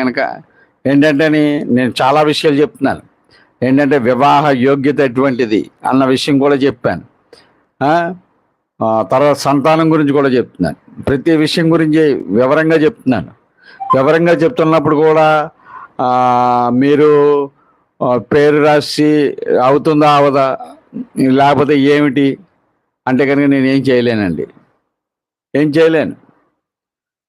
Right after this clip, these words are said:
నాకు పాసిబుల్ కాదు. ఏంటంటేనే మీకు ఏదో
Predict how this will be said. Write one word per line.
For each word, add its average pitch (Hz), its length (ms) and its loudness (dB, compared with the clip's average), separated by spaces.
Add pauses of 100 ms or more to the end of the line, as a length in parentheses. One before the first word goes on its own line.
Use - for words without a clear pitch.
(480)
నాకు 120 220 -2
పాసిబుల్ 147 360 2 (120)
కాదు. 156 200 2 (1800)
ఏంటంటేనే 156 520 2 (240)
మీకు 135 220 0
ఏదో 156 120 4